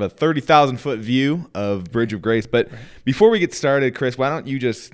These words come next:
Speaker 1: introduce yourself, talk a little bit about your family, your current role maybe with Bridge of Grace, and how you got involved in the ministry?
Speaker 2: Yeah, sure. Well, thanks for, for,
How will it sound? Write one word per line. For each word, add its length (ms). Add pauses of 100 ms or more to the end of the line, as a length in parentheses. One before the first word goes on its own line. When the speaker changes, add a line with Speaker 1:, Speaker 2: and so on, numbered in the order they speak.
(120)
Speaker 1:
introduce 520
yourself, 440
talk 220
a 40
little 160
bit 100
about 200
your 100
family, 420
your 140
current 320
role 340
maybe 300
with 160
Bridge 180
of 60
Grace, 300
and 80
how 100
you 100
got 200
involved 360
in 60
the 80
ministry? 460 (240)
Speaker 2:
Yeah, 240
sure. 340 (180)
Well, 260 (100)
thanks 280
for, 380
for, 280